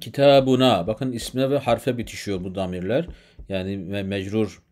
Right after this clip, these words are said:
e, cer mahallinde gelen muttasıl, e, zamirler. Kitabuna, na damirun muttasilun mebnun ala sükun, sükun üzere mebnidir. Fi mahalli cer,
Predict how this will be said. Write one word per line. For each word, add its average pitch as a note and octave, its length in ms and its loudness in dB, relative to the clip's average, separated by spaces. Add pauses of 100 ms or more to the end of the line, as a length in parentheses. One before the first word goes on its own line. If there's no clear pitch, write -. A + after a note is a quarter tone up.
(160)
e, G2 180 -10
cer A2+ 180 2
mahallinde G2+ 500 -2
gelen G#2 320 -2
muttasıl, C3+ 640 -6 (480)
e, G2 320 -2 (280)
zamirler. G2+ 520 -4 (460)
Kitabuna, C3+ 1200 2 (200)
na C3+ 480 0 (180)
damirun C3 380 2
muttasilun A#2 640 -4
mebnun A#2 300 -2
ala G#2+ 220 2
sükun, B2+ 360 -6
sükun A#2+ 260 -6
üzere G#2+ 240 2
mebnidir. A#2+ 420 -4
Fi B2+ 180 -4
mahalli G#2+ 460 -4
cer, B2 300 0